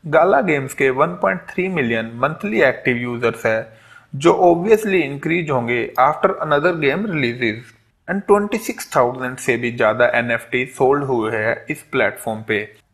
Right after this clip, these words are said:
And सबसे expensive एनएफ़टी sold हुआ है दोस्तों three million dollar का।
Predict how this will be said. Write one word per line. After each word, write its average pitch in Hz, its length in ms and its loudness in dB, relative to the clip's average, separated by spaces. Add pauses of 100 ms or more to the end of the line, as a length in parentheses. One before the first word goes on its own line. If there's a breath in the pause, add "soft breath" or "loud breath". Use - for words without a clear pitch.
(160)
And 170 140 -6
सबसे - 380 0
expensive 170 680 0 (280 soft breath)
एनएफ़टी 156 400 0
sold 135 340 4
हुआ 120 220 4
है 113 140 0
दोस्तों 120 380 0 (180)
three 170 200 0
million 143 480 -4
dollar 113 320 4 (100)
का। - 80 -2